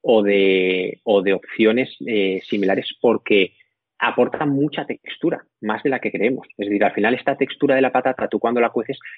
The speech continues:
es una textura bastante húmeda. Entonces, para in-, para incorporar en, en, en, en, en lo que son bizcochos y demás, es, es un sabor muy neutro. O sea, la patata sí, tú sabes que es patata,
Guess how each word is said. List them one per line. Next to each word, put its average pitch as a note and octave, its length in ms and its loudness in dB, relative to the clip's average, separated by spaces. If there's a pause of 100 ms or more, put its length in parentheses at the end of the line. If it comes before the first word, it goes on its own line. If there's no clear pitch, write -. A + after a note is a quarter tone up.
(120)
es A2 60 -4
una A2+ 120 0
textura B2 300 0
bastante A2 480 0
húmeda. F#2 420 2 (140)
Entonces, - 240 -4
para G2 140 2
in-, F#2+ 280 -2
para F#2+ 160 0
incorporar G2 460 0
en, A#2+ 200 0
en, A#2 240 -2 (500)
en, G2 600 -2 (320)
en, F#2 480 0 (180)
en G2 140 2
lo F#2+ 80 4
que - 80 0
son G2 180 4
bizcochos G2 520 0
y G#2 40 4
demás, G2+ 320 0 (480)
es, B2+ 180 2 (140)
es - 200 0
un C#3 80 4
sabor C3 240 4
muy G2 160 2
neutro. A#2 200 2
O - 40 -6
sea, F#2+ 100 -6
la E2+ 80 -2
patata F2 400 -4
sí, G#2+ 80 -2
tú G2+ 100 -6
sabes F2 220 -6
que - 80 -8
es - 80 -4
patata, G2 480 0